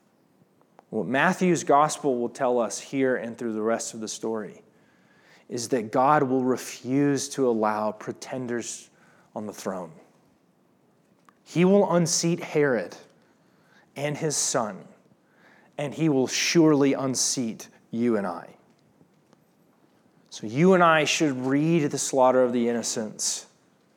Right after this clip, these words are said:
and we should ask the question, "How am I like Herod? How have I taken up the sword?" But Hebrews gives us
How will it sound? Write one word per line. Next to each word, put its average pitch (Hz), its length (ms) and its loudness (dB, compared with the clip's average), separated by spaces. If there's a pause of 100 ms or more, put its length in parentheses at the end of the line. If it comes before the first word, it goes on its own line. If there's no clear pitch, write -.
(480)
and 120 240 -4
we 175 500 4 (120)
should 139 220 -2
ask 139 420 2
the 139 80 -2
question, 110 720 -2 (1300)
"How 160 580 4
am 139 180 0
I 117 200 0
like 120 280 0
Herod? 117 560 -4 (1800)
How 156 400 2
have 131 180 0
I 117 180 0
taken 120 400 -8
up 104 180 -6
the 104 80 -6
sword?" 95 540 -6 (1900)
But 135 140 2
Hebrews 208 720 6 (360)
gives 165 300 6
us 160 400 4